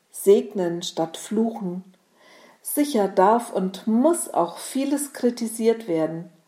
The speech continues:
aber in erster Linie sollen wir segnen.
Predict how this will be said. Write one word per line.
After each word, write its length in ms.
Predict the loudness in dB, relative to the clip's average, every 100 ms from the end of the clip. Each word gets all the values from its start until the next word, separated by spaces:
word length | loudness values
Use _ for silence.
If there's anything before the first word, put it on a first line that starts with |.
| _ _ _
aber 580 | 2 4 6 4 2 -6 -20 _ -6
in 160 | -4 0
erster 520 | 4 4 2 0 0
Linie 420 | 0 0 2 0
sollen 420 | 2 2 2 2
wir 100 | 2
segnen. 640 | 2 -2 -4 -2 -4 -4